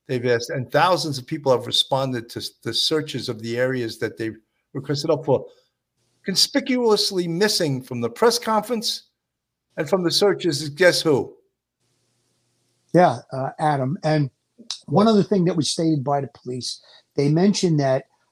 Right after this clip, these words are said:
Speaker 2: uh, the vehicle returned back to the residence after they dropped the children off.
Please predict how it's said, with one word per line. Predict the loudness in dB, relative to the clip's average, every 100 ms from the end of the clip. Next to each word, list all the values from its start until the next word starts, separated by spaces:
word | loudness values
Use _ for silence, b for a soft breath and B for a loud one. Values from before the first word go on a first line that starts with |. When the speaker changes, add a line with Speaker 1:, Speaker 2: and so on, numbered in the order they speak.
| _
Speaker 2:
uh, | -4 0 0
the | 0 -2
vehicle | 2 2 4 4 4
returned | 4 0 -4 -2 -2 0
back | 0 0 -4
to | -4
the | 0
residence | 0 0 -2 -4 -6
after | -8 -8 -6
they | -4 -4
dropped | -4 -6 -8
the |
children | -12 -6 -4 -2 0
off. | -2 -4